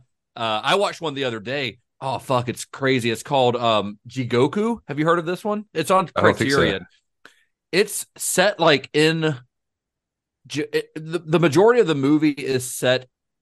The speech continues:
Speaker 1: in hell. And the way that this director, and I don't know the director's name, uh, off the top of my head, but the way that this director visualizes hell in this movie is unlike anything you've ever seen. It is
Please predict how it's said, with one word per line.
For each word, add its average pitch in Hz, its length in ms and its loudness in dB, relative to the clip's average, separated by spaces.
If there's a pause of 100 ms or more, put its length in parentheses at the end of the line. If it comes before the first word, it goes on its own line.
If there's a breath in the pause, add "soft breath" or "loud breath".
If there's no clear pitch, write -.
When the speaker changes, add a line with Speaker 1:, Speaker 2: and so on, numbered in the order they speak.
(140)
Speaker 1:
in 139 580 0 (220)
hell. 95 480 -2 (600)
And 123 400 2
the 123 80 2
way 143 400 0
that 175 160 -2
this 139 160 -8
director, 120 400 -2
and 107 100 -4
I - 40 -4
don't 127 100 -6
know 123 80 -6
the 107 80 -10
director's 98 400 -8
name, 98 420 -4
uh, - 40 -12
off 98 260 -6
the - 60 -20
top 107 120 -2
of 95 60 -8
my 92 80 -4
head, 95 200 -2
but 95 160 -2 (300 soft breath)
the 127 120 -2
way 165 180 6
that 220 100 -4
this 175 160 0
director 131 680 0 (300)
visualizes 151 960 0
hell 120 460 0
in 151 140 -4
this 165 200 -8
movie 170 280 -2
is 123 240 -4
unlike 131 420 -2
anything 107 320 -8
you've 98 140 -8
ever 92 180 -4
seen. 95 240 -4
It 120 120 2
is 95 200 -4